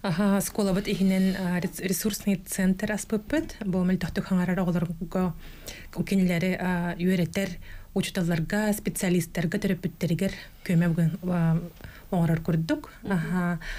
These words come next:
Speaker 1: Ол, а, ресурсный, м, центр быт үлетинен бу пандемия береметигер була дистанционный биһи семинардары ыппыппыт.
Speaker 2: Мгм.
Speaker 1: Аха, бу чуропчы, нам билүү улустаргар, аха, улустардын специалисттеригер, онун төрөппүттеригер.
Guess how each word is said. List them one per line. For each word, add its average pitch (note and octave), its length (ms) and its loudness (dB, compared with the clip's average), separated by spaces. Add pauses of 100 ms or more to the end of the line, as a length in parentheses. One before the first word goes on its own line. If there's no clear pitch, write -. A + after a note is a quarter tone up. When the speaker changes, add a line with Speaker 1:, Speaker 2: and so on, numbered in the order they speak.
(440)
Speaker 1:
Ол, G3+ 240 4
а, F#3+ 240 2
ресурсный, G3+ 500 0 (500)
м, F#3+ 520 4 (120)
центр A3 300 2
быт G3+ 220 2
үлетинен G3 500 4
бу F#3 260 0 (380)
пандемия F3+ 460 4
береметигер F3 560 2
була E3+ 180 2
дистанционный E3 640 4
биһи D#3+ 320 2 (300)
семинардары F3 680 2
ыппыппыт. G3 400 -2 (220)
Speaker 2:
Мгм. G#3 280 -6 (180)
Speaker 1:
Аха, E3+ 420 2
бу D#3+ 360 0 (140)
чуропчы, G#3+ 960 2 (420)
нам G3+ 600 6
билүү F3+ 320 4
улустаргар, F#3 640 0 (360)
аха, D#3 220 0
улустардын F3 380 0
специалисттеригер, E3+ 840 0
онун E3+ 140 6
төрөппүттеригер. D#3+ 680 0